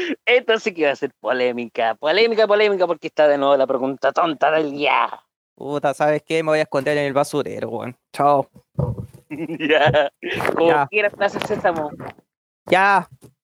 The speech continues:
Speaker 2: canta nomás.
Speaker 1: Es cierto que en otra vida el ministro señor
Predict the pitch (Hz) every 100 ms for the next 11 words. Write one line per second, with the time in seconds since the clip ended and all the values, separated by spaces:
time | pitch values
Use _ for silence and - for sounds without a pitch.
0 | _ 233 240 247 240 240 247 233 196 _
1 | _ _ _ _ _ _ _ 254 - _
2 | _ _ _ _ _ 196 185 214 226 208
3 | 190 185 190 170 165 185 175 156 143 139
4 | - 151 151 165 - 170 156 147 156